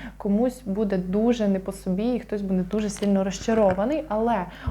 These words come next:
у вас починається ніби нове життя, у вас починається стабільність, тому тут потрібно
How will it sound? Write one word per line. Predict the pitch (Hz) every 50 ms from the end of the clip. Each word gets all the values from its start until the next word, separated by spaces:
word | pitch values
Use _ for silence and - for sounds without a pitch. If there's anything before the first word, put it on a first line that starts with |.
| - -
у | 214
вас | 185 208 233 320 359 -
починається | - 320 302 - 269 247 226 196 185 180 175 175 - - 185
ніби | 180 190 202 220 214 220 208
нове | 196 190 185 220 254
життя, | 254 - 220 - - - 240 214 190 180 -
у | 185
вас | 190 226 226
починається | - - 226 - - 208 214 220 214 214 -
стабільність, | 196 - - - 185 185 196 180 170 175 170 170 -
тому | - 190 226 302 339 320
тут | - - 254 277 277 -
потрібно | 202 - - 220 262 269 247 220 202